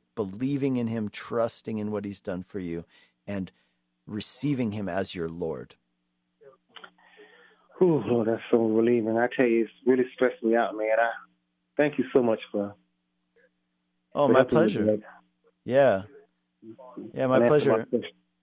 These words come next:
Speaker 1: Well,
Speaker 2: Can answer
Speaker 1: cool.
Speaker 2: my question.
Speaker 1: Well, cool, Steve. Thanks for calling in. I hope that helped you.
Speaker 2: It did, sir. Thank you so much.
Speaker 1: All right. God bless you.
Speaker 2: God bless you, too.
Speaker 1: All right. Bye-bye.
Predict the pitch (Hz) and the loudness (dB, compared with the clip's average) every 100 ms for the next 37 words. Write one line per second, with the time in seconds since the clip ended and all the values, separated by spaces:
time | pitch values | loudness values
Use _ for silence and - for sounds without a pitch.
0 | _ _ _ _ _ 127 131 117 107 104 | _ _ _ _ _ _ _ _ -20 _
1 | 107 _ _ _ _ _ _ 123 123 123 | _ _ _ _ _ _ _ -2 2 4
2 | 120 120 110 - 120 - - 104 101 _ | 4 2 -2 0 -2 0 -4 -6 -8 _
3 | - _ _ _ _ _ _ _ _ _ | -20 _ _ _ _ _ _ _ _ _
4 | _ _ _ _ _ _ _ _ - - | _ _ _ _ _ _ _ _ -18 -4
5 | 170 147 160 156 156 156 160 - 147 143 | -2 0 -2 0 0 -2 -4 2 4 4
6 | 156 151 113 113 127 - 110 127 131 - | 2 2 2 0 0 2 2 2 -2 -6
7 | 92 - _ _ _ _ _ _ - - | -10 -12 _ _ _ _ _ _ -4 0
8 | 123 131 131 - - 107 101 123 113 107 | 2 4 2 0 0 0 2 0 0 0
9 | 117 107 101 98 - _ _ _ 117 120 | 2 2 -2 -6 -12 _ _ _ -2 0
10 | 104 - 135 139 123 - 104 101 _ _ | 0 0 2 2 0 -4 -12 -12 _ _
11 | _ _ _ _ _ - 120 117 123 - | _ _ _ _ _ -2 0 2 0 -2
12 | 107 113 98 - _ _ - 104 92 107 | 0 0 -2 -8 _ _ -6 -4 -4 -4
13 | 104 | -4